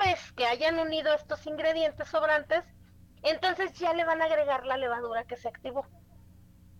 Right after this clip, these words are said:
Y ya lo van a empezar a, a amasar de una forma que ya les quede bien uniforme.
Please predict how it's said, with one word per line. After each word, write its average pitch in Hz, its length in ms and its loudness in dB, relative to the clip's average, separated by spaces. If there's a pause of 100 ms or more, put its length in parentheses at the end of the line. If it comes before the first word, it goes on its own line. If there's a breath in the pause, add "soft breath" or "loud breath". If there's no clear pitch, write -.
(360)
Y 262 200 -6
ya 226 320 2
lo 233 160 2
van 214 220 2
a 226 60 4
empezar 233 480 0
a, 220 260 4
a 214 120 2
amasar 220 480 0
de 226 80 0
una 226 180 2
forma 220 380 -2
que 208 160 -8
ya 180 120 2
les 190 220 -2
quede 196 280 -2
bien 170 260 -6
uniforme. 269 640 -2